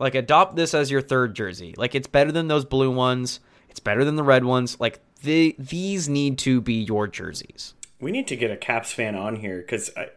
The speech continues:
Speaker 2: or, or someone that knows the history of, of the jerseys, because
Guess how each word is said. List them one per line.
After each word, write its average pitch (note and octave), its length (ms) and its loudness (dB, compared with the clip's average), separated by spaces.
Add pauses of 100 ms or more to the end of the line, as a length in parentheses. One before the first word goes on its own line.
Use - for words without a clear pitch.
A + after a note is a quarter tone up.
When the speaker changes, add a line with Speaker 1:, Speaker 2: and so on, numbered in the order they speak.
(120)
Speaker 2:
or, A#2+ 240 0
or A2+ 360 -2 (1080)
someone F3+ 440 4
that A#2+ 120 2
knows A2+ 260 0
the G#2+ 80 -4
history G2+ 520 -6
of, F2+ 260 -14
of F#2 160 -10
the F#2+ 60 -12
jerseys, F#2+ 460 -12
because - 520 -14